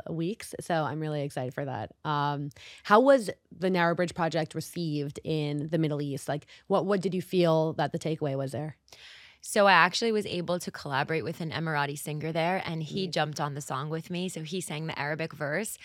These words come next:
Speaker 2: and he learned it within a few minutes. A song that he's never heard, um, he was able to give his own flair to it, and the crowd really loved it. They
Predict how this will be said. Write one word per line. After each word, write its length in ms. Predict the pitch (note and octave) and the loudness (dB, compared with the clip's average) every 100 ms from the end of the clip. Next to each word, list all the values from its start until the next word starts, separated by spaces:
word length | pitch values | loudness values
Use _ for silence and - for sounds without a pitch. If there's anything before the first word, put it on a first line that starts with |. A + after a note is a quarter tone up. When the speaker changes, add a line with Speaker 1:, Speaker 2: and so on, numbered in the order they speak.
| - - - | -16 -16 -8
Speaker 2:
and 220 | E3+ E3+ E3+ | -4 -2 -2
he 160 | G#3 | -2
learned 340 | F#3 E3+ F3+ A#3+ | 0 0 0 0
it 220 | B3+ - | 0 0
within 380 | G3 G3 F3 E3 | -2 -2 -2 -2
a 60 | |
few 200 | D#3+ F#3+ | -4 -2
minutes. 400 | F#3 E3+ C3 C3+ - | -2 0 -2 -4 -6
A 40 | |
song 280 | F3+ G3 A3 | 2 2 4
that 80 | G#3 | -2
he's 160 | F#3+ | -4
never 260 | F3 E3 F3 | -2 -2 -2
heard, 420 | E3+ E3 D#3+ A3 - - - - - - | -2 -2 0 -2 -8 -18 -20 -20 -12 -4
um, 540 | E3 D#3+ D#3+ D#3 - _ _ _ | -2 0 -2 -6 -12 _ _ _
he 240 | _ - G3 | _ -6 0
was 180 | G#3 F3+ | 0 0
able 380 | F#3 E3+ F3 | -2 0 -2
to 640 | - - E3+ D#3+ D#3+ D3+ - _ _ E3+ | -4 -4 -2 -2 -2 -2 -6 _ _ -6
give 160 | F3 F#3 | -2 0
his 120 | F#3+ | 0
own 180 | E3+ F3 | 0 -2
flair 380 | - D#3+ C#3+ E3 | 0 0 0 -2
to 180 | G3 | -2
it, 180 | A3 A#3 - | -2 -2 -2
and 400 | E3 E3 D#3+ E3 | 0 0 0 -2
the 80 | E3+ | -4
crowd 460 | - E3 D#3 G3+ | 0 4 4 4
really 320 | D#3 D#3+ F3+ | -2 -2 0
loved 280 | E3 F#3 E3 | 0 -2 -2
it. 240 | B2 A#2 - | -6 -6 -4
They 360 | D#3 D#3 D#3 | -4 -2 -4